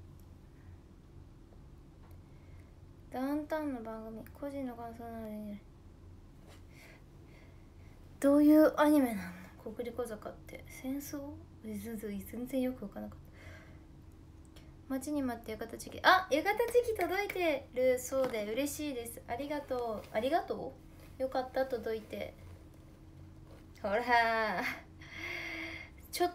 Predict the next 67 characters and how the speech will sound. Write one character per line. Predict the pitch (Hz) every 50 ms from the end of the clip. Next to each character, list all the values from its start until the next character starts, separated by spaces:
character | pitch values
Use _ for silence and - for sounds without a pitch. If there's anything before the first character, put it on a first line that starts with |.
| - -
と | 302 269 269
見 | 240 226
て | - 208 202
た | - 165 151
わ。 | 135 117 202 - - - - - - - - - - - - - - - - - - - - - - - - - - - - - - - - - - - - - - - - - -
二 | 254 254 269
時 | 269 339
間 | 427 427 466 480 480 480 480
ス | - -
ペ | - 453 440
シ | - 370
ャ | 269
ル | 233
と | 208 208
か | 202 202
で、 | 196 214 214 - - -
だ | - 220
っ | 214 -
た | - 220
ん | 208
で | 208
す | 202 - -
か？ | - 208 196 233 285 294
な | 285 294
ん | 277
か | - 226
め | 214 214 226
ち | - 285
ゃ | 294
め | 302 302
ち | 311
ゃ | 302
長 | 294 294 294 285 302 294
く | - -
や | 208 190
っ | 185
て | - - -
た | - 202
気 | 202 - 220 -
が | - 214
す | - -
る。 | - - - - - - - - - - - - - - - - - - - - - - - - -
あ | 247 247
と、 | - 226 214
タ | - 247 262
ト | 254 - - 349
ゥ | 339 320 277
ー |
の | 233 214 202 202
な | 202 202
ん | 202 196
か、 | 190 - - - - - - - - - - - - - - - - - - 208
ブ | 208 233
ッ | 247 - -
チ | - - 202 202
し | -
た | - - -
と | - - - 220 196
こ | 190 185
ろ、 | 185 170 - - - - - -
シ | - - 208
ー | 196 180 185
ン | 190 196
見 | 196
た。 | - - - - - - - - - - - - - - - - - - - - - - - - - - - - - -
で | -
も、 | 269